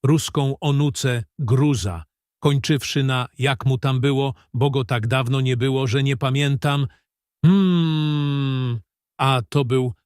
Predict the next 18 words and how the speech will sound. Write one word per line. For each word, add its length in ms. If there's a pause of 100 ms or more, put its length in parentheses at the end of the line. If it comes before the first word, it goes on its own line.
(140)
Brian 440
Parker. 500 (840)
Gdzie 260
oni 200
byli, 340
gdy 240
sierżanci 600
popełniali 560
błędy? 440 (640)
Gdzie 200
byli, 320
żeby 260
pokazać 540
wszystkim, 520
jak 200
powinno 440
się 180
obchodzić 560